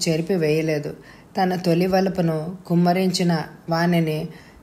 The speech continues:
జన్మాంతం మర్చిపోలేదు. మొదట్నుంచి మీ సరళ స్వభావం,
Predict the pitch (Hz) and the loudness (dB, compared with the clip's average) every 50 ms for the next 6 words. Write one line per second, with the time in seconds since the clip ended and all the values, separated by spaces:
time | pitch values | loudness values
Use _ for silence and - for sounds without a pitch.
0 | - 160 147 175 165 165 180 202 214 214 214 208 190 180 202 196 196 160 147 151 | -8 -2 2 4 4 4 4 2 2 2 2 2 0 0 0 0 0 -2 -2 -4
1 | - 170 170 170 165 165 165 160 156 160 156 - - _ - 170 165 165 160 160 | -6 -6 -2 -2 -2 0 0 -2 -4 -6 -8 -10 -14 _ -2 0 0 0 2 0
2 | 180 175 175 - 180 170 165 151 - - 175 170 175 185 202 - - - - 175 | 0 -2 -2 -2 -2 0 0 -2 -2 -2 -2 -2 -2 -2 -4 -8 -14 -8 -2 -2
3 | 185 180 175 - 185 160 160 170 180 196 208 208 - - 165 156 147 151 170 185 | 0 0 2 2 2 4 4 4 2 2 2 0 2 2 2 0 2 0 2 2
4 | 175 170 170 165 | 2 2 2 0